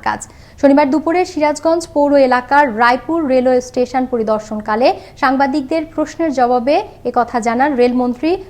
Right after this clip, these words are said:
নুরুল ইসলাম সুজন। এ সময় তিনি একাধিক স্থানে রেলওয়ে জংশন নির্মাণের নির্ধারিত স্থান পরিদর্শন করেন। পরিদর্শনকালে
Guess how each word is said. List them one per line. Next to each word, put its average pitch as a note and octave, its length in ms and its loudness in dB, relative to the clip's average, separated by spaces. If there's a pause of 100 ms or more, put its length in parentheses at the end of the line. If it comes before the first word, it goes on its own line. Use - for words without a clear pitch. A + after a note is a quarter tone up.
(120)
নুরুল C#4 240 2
ইসলাম B3+ 280 -4
সুজন। G3+ 360 -8 (280)
এ B3 60 -4
সময় C#4+ 240 0
তিনি D4 400 0
একাধিক D4 460 -2
স্থানে D4+ 480 -2
রেলওয়ে C#4+ 560 2
জংশন C4 560 0
নির্মাণের A#3+ 460 -2
নির্ধারিত D4 720 -4 (100)
স্থান B3+ 360 -4
পরিদর্শন A3 560 -6
করেন। G#3 260 -2 (380)
পরিদর্শনকালে C#4 840 2